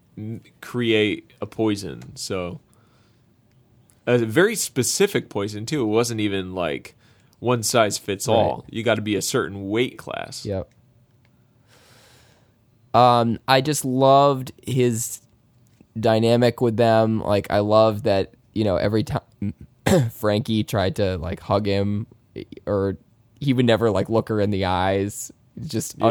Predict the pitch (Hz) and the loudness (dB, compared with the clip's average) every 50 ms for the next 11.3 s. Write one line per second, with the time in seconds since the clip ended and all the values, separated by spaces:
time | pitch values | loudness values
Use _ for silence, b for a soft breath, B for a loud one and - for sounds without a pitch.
0 | 107 104 98 - 110 101 107 - 113 107 104 104 98 101 - - - 110 101 101 | 2 2 0 -2 -4 -4 -4 -4 -4 -4 -2 -2 -2 -2 -4 -2 0 0 2 2
1 | 101 104 104 - 104 101 101 - 107 107 104 101 98 101 - - - b b b | 0 -2 -2 -4 -4 -4 -4 -6 -6 -4 -4 -2 -2 -4 -4 -6 -12 b b b
2 | b b b b b b b b b b b _ _ _ _ _ - 98 95 - | b b b b b b b b b b b _ _ _ _ _ -4 -2 -2 0
3 | 92 101 110 107 90 110 - 139 - - _ _ _ _ _ _ _ - _ _ | 0 0 -2 -2 -2 -4 -8 -10 -14 -18 _ _ _ _ _ _ _ -20 _ _
4 | - 123 - 139 135 127 - 131 117 - - 135 131 131 127 127 123 123 117 120 | -4 0 4 4 4 4 4 0 -2 -2 -2 -2 0 0 0 0 0 2 2 4
5 | 113 113 113 107 110 110 107 - - - _ _ _ _ - 85 - 117 110 110 | 4 4 4 4 2 2 0 0 -4 -10 _ _ _ _ -8 0 2 2 2 4
6 | 110 107 104 104 104 101 - - - 107 101 101 104 101 101 101 98 - 110 107 | 4 4 4 4 4 2 0 0 0 2 2 2 2 2 0 -2 -2 -2 0 0
7 | 107 104 104 104 104 - 101 101 101 101 101 104 - - 104 92 95 95 92 - | 0 0 0 -2 -2 -2 0 0 0 0 -2 -2 -2 -2 -2 0 0 0 -2 -4
8 | - - _ _ _ _ _ _ _ _ _ _ _ - - - - - 50 50 | -10 -18 _ _ _ _ _ _ _ _ _ _ _ -12 -10 -10 -12 -16 -16 -12
9 | - - 165 139 107 104 101 98 95 - - - - 107 98 98 101 - 139 98 | -10 -8 -2 0 0 2 2 0 -2 -2 -4 -6 -4 -2 0 0 0 -2 -2 -2
10 | 95 95 98 98 92 92 - - - - 101 101 98 98 - - 98 92 90 95 | -2 -2 -2 -4 -4 -6 -8 -8 -8 -6 -4 -4 -4 -4 -4 -2 -4 -2 -2 -4
11 | 90 87 82 82 - | -4 -6 -6 -8 -10